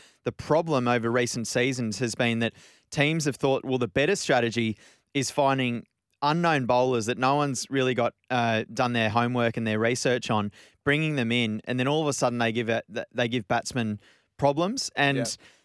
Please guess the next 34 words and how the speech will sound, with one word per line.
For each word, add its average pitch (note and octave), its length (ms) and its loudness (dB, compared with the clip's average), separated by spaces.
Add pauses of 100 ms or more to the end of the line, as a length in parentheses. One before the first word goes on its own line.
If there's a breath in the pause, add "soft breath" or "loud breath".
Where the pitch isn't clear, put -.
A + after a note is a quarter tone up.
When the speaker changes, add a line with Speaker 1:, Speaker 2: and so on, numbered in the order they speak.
(140 soft breath)
Speaker 1:
they're C#3+ 160 2
good F3+ 260 0
for C3+ 380 2 (400)
wins, F3+ 600 -2
they're C3 140 0
not D#3 220 0
good D#3 160 -2
for C#3+ 100 -2
crowds. B2+ 640 0 (120)
Um, B2 140 2
Speaker 2:
No. A#2 340 2 (180)
Speaker 1:
and C#3 380 0
I C#3 120 2
think A#3+ 220 -4
that A3+ 120 2
has D#3+ 280 2
been F#3 200 0
one E3 140 2
of C#3+ 60 0
the, B2+ 200 2
the B2 120 -4
problems C#3+ 400 -2
that C3 120 0
the, A#2+ 200 2 (320 loud breath)
the B2+ 80 -2
Big A2+ 160 -2
Bash B2 240 2
has, A2+ 240 -2
has A2+ 240 -6
faced A#2 260 0
the B2 60 -4
last A2+ 260 0
kind A#2+ 160 -2
of G#2+ 120 0